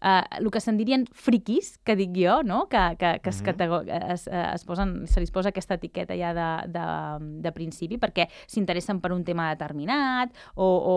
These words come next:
Speaker 1: o, o tenen molta curiositat per segons quin, quin tipus de coses. Això la societat ho penalitza, i com que ho penalitza la societat, ho penalitzen les aules.
Speaker 2: Mm.
Speaker 1: Val?
Speaker 2: Estem... d'alguna manera estem parlant molt de,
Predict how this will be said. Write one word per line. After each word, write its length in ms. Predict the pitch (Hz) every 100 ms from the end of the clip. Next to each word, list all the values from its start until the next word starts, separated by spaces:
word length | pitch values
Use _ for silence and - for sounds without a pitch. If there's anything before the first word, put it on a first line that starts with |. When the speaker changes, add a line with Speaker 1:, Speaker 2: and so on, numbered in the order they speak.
| 175 120
Speaker 1:
o, 160 | 175 175
o 60 |
tenen 220 | 196 208 214
molta 260 | 208 196
curiositat 360 | 190 196 190 175
per 120 | 180
segons 360 | - 185 180 -
quin, 220 | 180 175 175
quin 160 | 185 180
tipus 240 | 185 175 180
de 80 | 175
coses. 540 | 240 254 269 415 - _ _ _ _ _ _ - -
Això 460 | 190 - 233 240 330 - - - -
la 100 | 220 190
societat 460 | 220 208 185 175
ho 60 | 196
penalitza, 640 | 196 165 151 - - 330 - _ _ -
i 80 | 202
com 160 | 170
que 100 | 165
ho 40 | 170
penalitza 460 | 165 165 196 -
la 80 | 196
societat, 340 | 170 202 240 -
ho 80 | 202
penalitzen 540 | 170 160 160 156 170
les 100 | 160
aules. 480 | 151 - - - - _ -
Speaker 2:
Mm. 240 | 98 90 135 _ _ -
Speaker 1:
Val? 180 | - 269 _ _ _ -
Speaker 2:
Estem... 240 | - - 170 226 214 170 139 120 113 107 87 _ _ -
d'alguna 400 | 127 131 139 160
manera 100 | 165
estem 160 | 196
parlant 220 | 175 156 151
molt 160 | 175
de, 60 | 170